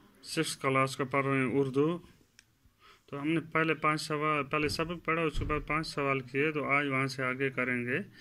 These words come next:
सबक का नाम है शायरी कश्मीर महजूर। सव-, सवाल नंबर छः है, पटवारी बनने के बाद महजूर कहाँ कहाँ रहे? जब पटवारी बने तो उसके बाद आप कहाँ कहाँ रहे? जवाब इसका, पटवारी बनने के बाद महजूर आरीगाम,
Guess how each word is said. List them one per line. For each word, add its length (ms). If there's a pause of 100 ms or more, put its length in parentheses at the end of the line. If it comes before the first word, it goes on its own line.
(380)
सबक 500
का 80
नाम 280
है 80
शायरी 420
कश्मीर 420
महजूर। 640 (720)
सव-, 440
सवाल 360
नंबर 280
छः 400
है, 200 (1300)
पटवारी 440
बनने 320
के 120
बाद 220
महजूर 540
कहाँ 360
कहाँ 320
रहे? 320
जब 280
पटवारी 440
बने 400
तो 140
उसके 240
बाद 240
आप 280
कहाँ 280
कहाँ 300
रहे? 240 (640)
जवाब 300
इसका, 280
पटवारी 460
बनने 440
के 120
बाद 240
महजूर 880
आरीगाम, 600